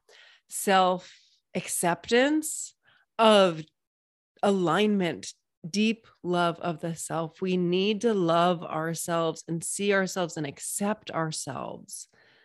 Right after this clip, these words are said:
in the present moment in order to be able to love others. What an incredible gift at this time of solstice, solstice, Christmas, Kwanzaa, all of them,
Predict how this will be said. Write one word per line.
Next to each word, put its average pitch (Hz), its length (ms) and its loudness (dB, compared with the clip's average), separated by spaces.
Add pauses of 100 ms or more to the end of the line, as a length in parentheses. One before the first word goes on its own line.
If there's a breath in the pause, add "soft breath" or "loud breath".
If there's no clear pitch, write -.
(500 soft breath)
in 226 400 6
the 170 120 -4
present 180 560 -6
moment 160 720 -8 (580)
in 202 200 2 (100)
order 185 720 2 (140)
to 196 160 0
be 165 300 2
able 180 260 -2
to 202 120 -6
love 156 640 0 (540)
others. 185 760 -6 (600 soft breath)
What 220 400 -4
an 220 140 -2
incredible 208 480 -2
gift 208 240 -6
at 160 100 -10
this 190 220 -6
time 226 440 0
of - 140 -8
solstice, 208 640 -2 (120)
solstice, 196 600 -2
Christmas, 190 600 -6 (800 soft breath)
Kwanzaa, 196 760 4 (1080)
all 233 440 8
of 196 160 0
them, 175 420 0